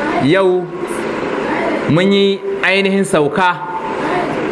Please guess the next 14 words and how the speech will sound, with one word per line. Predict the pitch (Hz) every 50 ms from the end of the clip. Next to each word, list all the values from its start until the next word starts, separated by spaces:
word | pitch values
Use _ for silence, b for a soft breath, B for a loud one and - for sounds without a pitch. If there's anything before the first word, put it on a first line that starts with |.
| - - - - - - - - - - -
a | 135
wannan | 147 180 196 208 190 170 165 156
unguwa | 151 147 139 165 180 175 175 170
ta | 185 180 170 175
Akalawa, | 175 175 - 185 175 175 175 175 170 175 175 170 170 165 156 - - - - - - - - - - - - - - - - 143
a | 139 143
wannan | 160 185 196 190 175 156 156 160
masallaci | 165 160 - 180 175 175 175 170 170 170 185 180
mai | 170 160 156
albarka, | 139 143 139 135 170 175 180 175 185 170 156
ba | 147 143 139 147
don | 160 160
komai | 156 - 208 202 202 202 202 202
ba, | 202 196 190 190